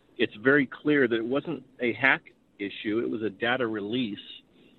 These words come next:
that D O J did, uh, for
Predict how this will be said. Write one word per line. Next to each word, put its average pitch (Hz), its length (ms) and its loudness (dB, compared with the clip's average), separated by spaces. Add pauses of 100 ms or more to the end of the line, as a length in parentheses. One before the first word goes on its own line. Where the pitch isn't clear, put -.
(260)
that 101 220 2
D 113 160 4
O 104 80 4
J 110 240 4
did, 110 480 2 (580)
uh, 117 100 0 (200)
for 113 160 4